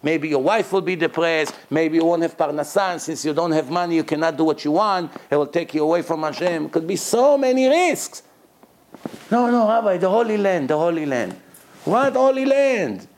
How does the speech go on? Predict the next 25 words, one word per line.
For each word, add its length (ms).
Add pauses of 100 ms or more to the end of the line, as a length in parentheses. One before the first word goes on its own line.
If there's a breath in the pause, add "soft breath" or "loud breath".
(280)
Holy 340
soul 320
is 120
more 200
important 540
than 100
Holy 300
Land. 420 (480)
You 140
want 180
to 60
destroy 380
your 140
soul 300
and 140
your 80
children's 440
soul 200
for 160
eternity 500
by 180
taking 320
such 280
a 80
risk? 420